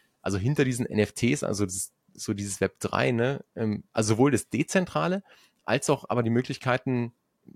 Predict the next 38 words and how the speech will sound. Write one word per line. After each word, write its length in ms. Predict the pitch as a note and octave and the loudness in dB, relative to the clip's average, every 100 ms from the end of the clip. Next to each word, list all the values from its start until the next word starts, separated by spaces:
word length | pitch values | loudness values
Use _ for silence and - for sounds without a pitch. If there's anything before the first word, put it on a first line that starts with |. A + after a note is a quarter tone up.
| - - | -20 -8
für, 260 | - A2 | 0 2
für 180 | - A2 | 2 0
zentrale 580 | - D3+ G#3+ - E2+ F#2 | 2 0 0 -2 0 2
Lösungen, 340 | F2+ G#2 D3 | 2 2 2
also 160 | G2+ G2 | 0 0
wo 40 | |
eine 120 | G2+ | 0
Brand 340 | F2+ G2+ F#3 G3+ | 2 2 2 0
irgendwie 420 | G2+ F#2 G2 F#2+ - - _ - | -2 -2 -2 -6 -10 -20 _ -2
Lösungen 380 | G2+ G#2+ B2 | 0 2 0
schafft, 420 | - C#3+ E3+ - - | 0 -2 -2 -2 2
aber 160 | G#2+ | 2
die 200 | G#2+ - | 2 0
offen 280 | G3 - B3 | 0 2 2
macht 260 | F#2 F2 G2+ | 2 0 -4
und 100 | G2+ | -4
du 80 | |
plötzlich 560 | F#2+ A#2+ - B2 - - | -2 -2 0 -2 -2 -6
irgendwie, 400 | A#2+ G#2+ G#2 G2+ _ _ _ _ _ | -2 2 2 0 _ _ _ _ _
keine 160 | - G#2 | -6 -4
Ahnung, 220 | D#3 A2 | -2 -4
Collaborations 680 | - B2+ A2+ A#2+ F#3 G#3 - | 0 2 4 4 4 -2 -2
hast 220 | G2+ - | -4 -2
mit 180 | G#2 - | -4 0
deiner 220 | G2 G2+ | 0 0
Community. 540 | - G#2 G2 - F#2+ F#2 | 0 0 0 0 0 0
Also 120 | F#2+ | -2
die 60 | |
Community 360 | - B2 C#3 C#3 | -2 0 0 -2
kann 260 | - A2+ A2 | -2 -2 0
plötzlich 480 | B2 - A#2 - _ _ - | -4 -4 -8 -10 _ _ -10
Teil 480 | A#2+ C#3 F3+ G3+ G#3+ _ - | -6 -4 -2 -6 -8 _ 0
der 80 | A2+ | 0
Brand 320 | G#2+ E3 G#3 | 2 0 2
werden 160 | A#2 G2+ | 0 0
und 180 | F#2 G#2 | -2 -2
wirklich 320 | A#2 A#2+ - | -2 -2 0
was, 340 | G#2+ - - | 0 0 -14